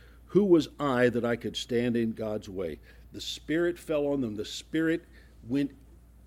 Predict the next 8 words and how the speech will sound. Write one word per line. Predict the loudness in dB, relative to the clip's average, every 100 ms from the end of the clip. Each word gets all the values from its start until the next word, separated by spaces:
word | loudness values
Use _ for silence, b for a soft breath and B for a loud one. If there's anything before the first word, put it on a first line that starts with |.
| -20 -20 -20 -20 -20 -20 -2
into | 2 4 6 6
that | 6 4
room | 4 4 2
and | -2 -8
filled | -4 4 6 6 6
all | 6 6
these | 4 0
people, | 0 0 4 4 2